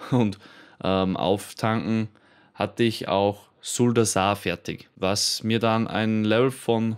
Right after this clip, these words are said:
hundert, lass mich lügen, siebzehn oder hundertachtzehn verschafft hat. Ich, ja, hundertsiebzehn war's, ja, genau. Hundertsiebzehneinhalb, irgend sowas war's. Ähm, das Gebiet war auch, wow, wieder sehr schön gestaltet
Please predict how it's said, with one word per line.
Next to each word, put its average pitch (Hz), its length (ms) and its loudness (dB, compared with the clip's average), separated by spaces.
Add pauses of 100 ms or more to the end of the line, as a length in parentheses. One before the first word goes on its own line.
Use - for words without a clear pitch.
(120)
hundert, 107 840 0
lass 95 220 -4
mich 101 160 -10
lügen, 113 460 0
siebzehn - 640 -2 (120)
oder 110 240 -4
hundertachtzehn 117 640 -4
verschafft 135 380 -2
hat. 131 140 -2
Ich, 104 300 -6 (320)
ja, 139 140 0
hundertsiebzehn 107 600 -2
war's, 87 200 -2
ja, 98 180 0
genau. 85 260 -8 (160)
Hundertsiebzehneinhalb, 110 880 2 (280)
irgend 110 260 0
sowas 98 320 2
war's. 87 340 -2
Ähm, 117 540 0
das 131 180 -2
Gebiet 143 420 0
war 123 240 2
auch, 135 300 0
wow, 139 440 0
wieder 120 260 -2
sehr 117 180 2
schön 117 160 -2
gestaltet 107 600 0